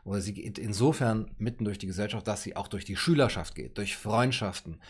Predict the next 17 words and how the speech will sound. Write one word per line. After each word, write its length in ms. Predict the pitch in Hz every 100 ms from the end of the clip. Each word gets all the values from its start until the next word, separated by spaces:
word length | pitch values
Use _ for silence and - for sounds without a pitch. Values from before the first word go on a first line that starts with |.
| -
vielleicht 320 | - 135 135
durch 140 | 143 -
Familien. 560 | 135 160 214 165 85 101
Ja, 160 | 190
der 140 | 160 113
Bruder 420 | 156 226 226 147
ist 220 | 185 185
vielleicht 280 | 156 151 156
dazu 220 | 147 135
angehalten, 460 | 110 143 123 127 135
die 100 | 135
eigene 240 | 160 156
Schwester 480 | - 143 147 127 - - -
anzuschwärzen 960 | - 113 113 107 - 90 90 - 87 - _ _ _
in 400 | 120 113 104 - _ _ _
unserem 400 | 110 107 98 90
Staat. 420 | - 82 80 -